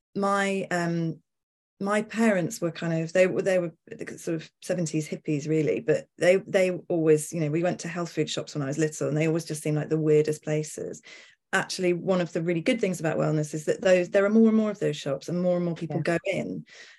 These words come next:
Speaker 1: Um, and, you know, people cook with lentils now, and they, um, you know, almond milk is, is not a sort of cl-, middle class preserve. It, it, you know, I think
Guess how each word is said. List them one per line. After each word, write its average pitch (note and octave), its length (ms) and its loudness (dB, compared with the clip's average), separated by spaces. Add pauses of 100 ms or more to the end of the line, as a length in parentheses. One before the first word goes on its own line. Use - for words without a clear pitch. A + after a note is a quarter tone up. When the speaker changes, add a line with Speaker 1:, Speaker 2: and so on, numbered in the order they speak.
(120)
Speaker 1:
Um, D#3 420 2
and, F3+ 160 0
you E3 60 2
know, D3+ 120 4
people D#3+ 380 -4
cook - 260 -2
with F3 140 -4
lentils F#3 460 0
now, D3+ 320 0
and D#3+ 180 0
they, D#3 380 2 (360)
um, D3+ 960 0
you F#3 220 -2
know, D#3+ 240 2 (420)
almond G3 380 2
milk F3+ 260 2
is, E3 180 -2 (120)
is F3+ 160 2
not F#3+ 200 0
a F3+ 100 0
sort - 180 -2
of E3 120 -6 (140)
cl-, D#3 160 -12 (240)
middle F#3+ 400 0
class F3 280 -2
preserve. F3 600 4
It, - 300 2
it, - 140 -4
you A3 100 2
know, F#3+ 160 2
I G3+ 100 4
think A#3 320 4